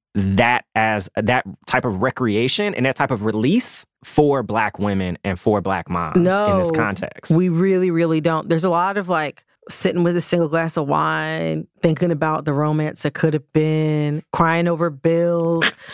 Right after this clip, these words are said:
Speaker 2: You know what I mean?
Speaker 1: Yeah.
Speaker 2: Or, like, like, if you see, like, you, you can see sometimes the acknowledgement of the hardships and, like, show sort of, like, what the mom is faced with. But the enjoyment,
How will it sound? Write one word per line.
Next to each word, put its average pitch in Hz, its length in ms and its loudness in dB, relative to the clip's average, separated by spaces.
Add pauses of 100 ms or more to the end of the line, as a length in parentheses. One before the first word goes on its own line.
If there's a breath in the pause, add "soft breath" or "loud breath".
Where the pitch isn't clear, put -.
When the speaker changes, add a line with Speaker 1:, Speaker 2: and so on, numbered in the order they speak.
(180 loud breath)
Speaker 2:
You 240 120 4
know 262 80 2
what 269 100 0
I 247 100 0
mean? 226 300 0
Speaker 1:
Yeah. 226 220 2
Speaker 2:
Or, 196 260 2
like, 185 340 -2
like, 190 300 -2
if 214 260 0
you 226 140 0
see, 208 400 -2
like, 185 240 -2
you, 196 140 2
you 220 240 0
can 262 220 0
see 302 180 0
sometimes 214 540 0
the 180 140 0
acknowledgement 160 760 0
of 147 120 0
the 147 80 0
hardships - 640 -2
and, 151 200 0
like, 160 260 -4
show 180 320 2
sort 160 240 -2
of, 147 80 -4
like, 147 180 -4
what 156 200 0
the 151 60 -2
mom 156 260 0
is - 100 -8
faced - 300 -2
with. - 180 0 (580 loud breath)
But 233 280 2 (260)
the 196 260 2
enjoyment, 190 840 0